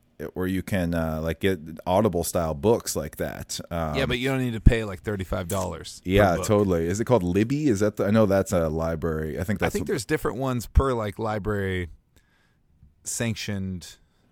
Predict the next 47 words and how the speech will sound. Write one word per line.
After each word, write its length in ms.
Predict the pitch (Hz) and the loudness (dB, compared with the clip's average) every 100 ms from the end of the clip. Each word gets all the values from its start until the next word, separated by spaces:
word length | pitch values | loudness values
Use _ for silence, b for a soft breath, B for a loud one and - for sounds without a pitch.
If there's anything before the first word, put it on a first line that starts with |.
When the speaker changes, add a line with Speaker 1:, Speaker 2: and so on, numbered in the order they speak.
| - | -8
Speaker 2:
areas, 720 | 110 110 101 98 80 - - | -2 0 2 2 0 -4 -8
Speaker 1:
Yes, 0 | - | -4
Speaker 2:
you 100 | 98 | 0
know, 100 | 95 | 4
Speaker 1:
Lib- 100 | 110 | 2
Speaker 2:
but 100 | 113 | 2
that, 200 | 131 - | -2 -2
that 160 | 127 - | -4 -2
could 120 | 120 | -2
be 180 | 123 135 | 0 -2
it. 140 | - _ | -4 _
So 520 | - 107 98 90 85 - _ b b | -6 -2 0 -2 -4 -10 _ b b
Speaker 1:
Yeah, 240 | 202 - 73 | -2 0 -2
check 220 | - 113 | -4 0
out 140 | 98 | 0
Libby, 420 | 80 92 85 67 67 | 2 0 -2 -6 -10
I 40 | - | -14
guess. 320 | - - - | -14 -12 -6
Speaker 2:
I 60 | 107 | 0
have 200 | 156 156 | 0 0
it 80 | |
saved 240 | 165 139 120 | 0 0 0
on 60 | |
my 80 | 107 | -2
Speaker 1:
L 20 | |
I 40 | 101 | -2
B 40 | |
B 40 | 110 | -2
Y. 60 | |
Speaker 2:
phone 100 | 98 | -4
somewhere. 280 | - 98 92 | -2 -2 0
But, 200 | 87 143 | 2 4
okay, 200 | 143 113 | 2 0
so 140 | 98 143 | 0 2
you're 80 | 139 | 4
listening 380 | 160 - 180 | 2 0 0
to 80 | 180 | 2
Harry 220 | 160 151 | 2 4
Potter. 340 | - 113 107 101 | 6 6 6 0
I 60 | |
know 100 | 107 | 0
there's, 260 | 113 113 - | 0 -2 -4
there's 240 | 113 104 | -6 -6
two 280 | - - 180 | 2 6 6
different 360 | 156 - 131 - | 4 2 0 2
people 200 | 135 120 | 2 2
like, 200 | 107 | -2